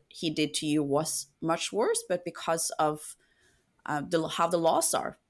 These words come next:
they are going after where can we get the higher sentence in, and then that's about the money. And that's where corporate fraud is much larger than romance fraud. That is normal, you know? So something's wrong. And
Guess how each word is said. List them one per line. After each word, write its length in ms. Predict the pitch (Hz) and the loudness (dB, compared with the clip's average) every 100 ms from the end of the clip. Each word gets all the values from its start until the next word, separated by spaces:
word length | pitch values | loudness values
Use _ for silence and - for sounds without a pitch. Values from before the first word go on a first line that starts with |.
| _ _ - | _ _ 2
they 140 | 165 | 6
are 100 | 160 | 6
going 300 | 165 165 170 | 6 4 6
after 360 | 156 156 165 156 | 4 2 0 0
where 240 | 156 156 | 2 0
can 140 | 156 | 0
we 60 | 165 | -2
get 180 | 156 156 | -2 -2
the 80 | 160 | -4
higher 300 | 160 156 156 | -2 0 0
sentence 520 | - 311 - 180 - | 0 -2 -2 -6 -4
in, 200 | 131 139 | -4 -4
and 180 | 160 160 | -4 0
then 320 | 156 160 170 - - | 0 0 -6 -10 -6
that's 320 | 151 - - | -6 -4 -4
about 300 | 170 165 165 | 0 0 0
the 80 | 185 | -2
money. 400 | 190 262 240 - _ - _ _ _ | -2 0 0 -4 _ -20 _ _ _
And 140 | 175 180 | -2 2
that's 260 | 180 - | 2 0
where 420 | 185 165 175 175 - _ - | 2 4 6 4 0 _ -4
corporate 480 | - 285 - 160 | 4 4 4 0
fraud 340 | 147 156 147 156 | 2 0 2 2
is 160 | 160 | 0
much 240 | 175 160 - _ _ _ | 0 -2 -4 _ _ _
larger 520 | 170 165 269 233 151 | 0 2 4 4 2
than 180 | 143 160 | 4 2
romance 480 | 156 226 381 165 - | 4 2 2 0 -2
fraud. 360 | - - 117 143 | -6 -6 -4 -2
That 100 | 170 | -2
is 160 | 165 | -2
normal, 540 | 160 202 285 165 135 143 | 0 2 2 2 -2 -4
you 100 | 143 | -4
know? 300 | 147 247 277 - _ - | -2 -2 -4 -18 _ -8
So 120 | - | -2
something's 480 | 185 233 233 208 196 | 2 4 4 2 2
wrong. 480 | 190 220 175 165 175 | 2 4 4 2 0
And 280 | 180 180 | 0 0